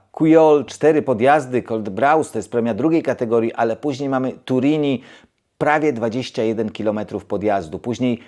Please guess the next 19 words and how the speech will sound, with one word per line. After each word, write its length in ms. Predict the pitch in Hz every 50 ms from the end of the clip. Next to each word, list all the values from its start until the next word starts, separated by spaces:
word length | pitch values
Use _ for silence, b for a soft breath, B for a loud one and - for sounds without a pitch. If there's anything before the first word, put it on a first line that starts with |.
| B B
Colmian, 600 | - 135 135 139 147 151 151 147 139 117 98 85 b b b b
siedem 440 | - - - 165 156 135 139 123 120
i 80 | 110
pół 180 | - 120 110 95
kilometra 560 | - 117 110 107 107 104 92 - 101 95 92 - _ _ _
podjazdu, 600 | - 110 101 113 113 110 107 95 92 98 101 87 b b b b -
no 160 | 110 120 135
i 80 | 143 143
na 140 | 139 131
koniec 440 | 120 - 135 135 131 127 120 - -
prawie 260 | - 110 107 104 104
szesnaście 640 | - - 98 - - 127 123 120 113 - - 123 -
kilometrów 600 | - 107 101 104 104 104 98 - 110 101 - -
Col 200 | - 107 104 101
de 100 | 95 104
la 240 | 101 101 95 95 95 b b b b b _
Cuyol. 540 | - 120 117 120 123 123 120 113 104 87 - b b b b b b b
To 300 | _ 113 113 110 - - _ _ _ _ _ _ _ _ _ _ _ _ _ _
kolejna 600 | _ - 147 147 147 143 139 127 110 101 82 -